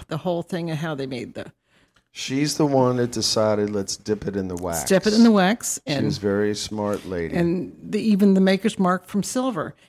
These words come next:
Speaker 1: And we have been to Kentucky. And we, Mister Steven over here to the left of me, did get to, to, uh,
Speaker 2: I
Speaker 1: put
Speaker 2: dipped
Speaker 1: some red
Speaker 2: one.
Speaker 1: wax on a bottle. Anyway.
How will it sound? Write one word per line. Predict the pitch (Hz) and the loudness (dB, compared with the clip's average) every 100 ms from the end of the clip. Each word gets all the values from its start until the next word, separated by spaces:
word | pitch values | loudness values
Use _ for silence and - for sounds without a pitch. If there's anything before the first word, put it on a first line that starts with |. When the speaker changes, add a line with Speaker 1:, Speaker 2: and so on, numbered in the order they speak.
| _ | _
Speaker 1:
And | 180 180 | -6 -4
we | 175 190 214 | -2 -2 -2
have | - 190 196 170 | -4 -4 -4 -2
been | 208 240 | 0 0
to | 240 - | -2 -6
Kentucky. | 175 160 160 139 190 269 - - - | -6 -6 -6 -8 -4 -6 -6 -16 -8
And | 170 160 | -6 -4
we, | 170 190 214 208 208 - | -6 -6 -6 -8 -10 -14
Mister | 180 190 - | -14 -12 -12
Steven | - 247 294 262 | -12 -6 -4 -2
over | 170 165 | -2 -4
here | 160 180 175 | -4 -4 -4
to | 175 | -4
the | 170 | -2
left | 165 - | -2 -2
of | |
me, | 196 233 - _ _ - | -4 -4 -6 _ _ -6
did | 202 202 | -6 -6
get | 190 196 185 | -8 -8 -8
to, | 185 160 _ - | -12 -16 _ -14
to, | - 185 180 | -8 -8 -6
uh, | 170 170 175 - | -8 -10 -12 -12
Speaker 2:
I | |
Speaker 1:
put | 160 - | -8 -2
Speaker 2:
dipped | 160 | 0
Speaker 1:
some | 202 185 | 2 4
red | 185 160 | 4 2
Speaker 2:
one. | 73 - | -2 -4
Speaker 1:
wax | 196 202 262 - - | -2 0 0 -2 -4
on | 185 175 - | -2 -2 -4
a | 180 185 _ - | -8 -10 _ -4
bottle. | 226 269 185 - - _ _ 214 | 0 0 -2 -8 -18 _ _ -2
Anyway. | 214 175 - - | 0 0 -2 -8